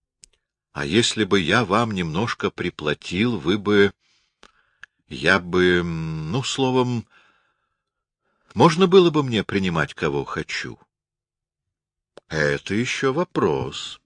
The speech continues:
сказал старичок. — Ну, несколько лишних марок, — сказал Франц. —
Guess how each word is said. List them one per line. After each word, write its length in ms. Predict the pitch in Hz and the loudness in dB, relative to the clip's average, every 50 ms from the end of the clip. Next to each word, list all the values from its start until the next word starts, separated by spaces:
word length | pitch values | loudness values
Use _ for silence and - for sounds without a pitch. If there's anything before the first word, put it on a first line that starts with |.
| _ _ | _ _
сказал 460 | - - - - 104 95 104 101 98 | -20 -14 -4 -4 -2 0 0 -2 -2
старичок. — 560 | - - - 104 104 101 - - 110 104 - - - - - - - - _ _ - | -4 -6 -6 -4 -4 -2 2 2 2 2 2 -4 -16 -16 -16 -16 -20 -20 _ _ -12
Ну, 240 | 226 226 233 226 214 | -8 -6 -4 -4 -2
несколько 600 | 196 180 180 170 156 - - 143 123 - - 113 | 2 4 4 4 4 4 2 0 0 2 2 2
лишних 480 | 104 113 127 117 - - 104 95 - - | 4 4 2 0 0 -2 -4 -6 -4 -4
марок, — 440 | 85 82 98 101 95 85 73 - - | -4 -2 -2 -2 -2 -4 -6 -8 -8
сказал 360 | - - - 76 67 76 71 | -10 -8 -6 -4 -2 -2 -4
Франц. — 500 | 67 - - 76 78 69 64 64 - - | -4 -4 -4 -2 -2 -2 -2 -4 -10 -10